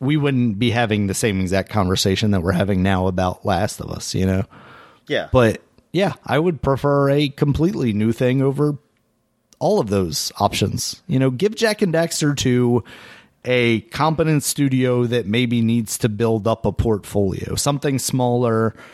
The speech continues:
Speaker 1: that they'll, they'll benefit from being attached to a known franchise, like, to give them a chance for people to play their game.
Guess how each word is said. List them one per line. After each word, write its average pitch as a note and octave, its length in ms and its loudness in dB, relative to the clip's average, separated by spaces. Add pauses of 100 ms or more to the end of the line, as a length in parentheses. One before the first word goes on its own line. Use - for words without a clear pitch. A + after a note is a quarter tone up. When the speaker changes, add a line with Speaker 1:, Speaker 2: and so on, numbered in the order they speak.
(300)
Speaker 1:
that A2+ 440 -2
they'll, B2+ 1080 0 (920)
they'll E3 300 0
benefit C3 580 0
from A#2 300 0
being G#2+ 600 2
attached A2 580 -2
to G2+ 500 2 (500)
a A#2+ 100 0
known A2 440 2
franchise, - 1120 -4
like, G2 200 0 (260)
to - 140 0
give G#2+ 260 0
them G#2+ 260 4
a G2 40 2
chance F2+ 480 0
for G#2 160 0
people G2 280 0
to F2+ 60 -4
play G#2 240 -2
their F2+ 180 -6
game. F#2+ 420 -4